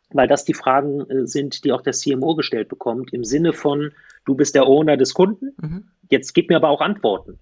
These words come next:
Speaker 2: Mhm.
Speaker 1: Und die Antwort darf nicht sein, der kennt uns da draußen im Markt. Und, und es reicht noch nicht, wenn man sagt, der liebt uns,
Speaker 2: Mhm.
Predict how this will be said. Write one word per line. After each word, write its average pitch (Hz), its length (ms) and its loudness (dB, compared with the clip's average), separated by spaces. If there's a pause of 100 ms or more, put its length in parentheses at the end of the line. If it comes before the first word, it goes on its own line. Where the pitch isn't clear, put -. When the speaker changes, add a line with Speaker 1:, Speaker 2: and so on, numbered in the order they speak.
(140)
Speaker 2:
Mhm. 160 80 -8
Speaker 1:
Und 147 100 -6
die - 80 0
Antwort 151 340 0
darf 139 180 2
nicht 180 240 -2
sein, 143 380 -4
der 135 120 2
kennt 202 280 -2
uns 110 140 -2
da 113 100 0
draußen 107 380 -4
im 98 100 -8
Markt. 92 480 -8
Und, 127 280 -6
und 135 180 -6
es - 140 -4
reicht 139 200 0
noch 151 100 0
nicht, 180 180 -2
wenn 180 120 0
man 175 140 -2
sagt, 160 200 -2
der 156 80 2
liebt 196 220 -2
uns, - 320 -10
Speaker 2:
Mhm. 170 240 -6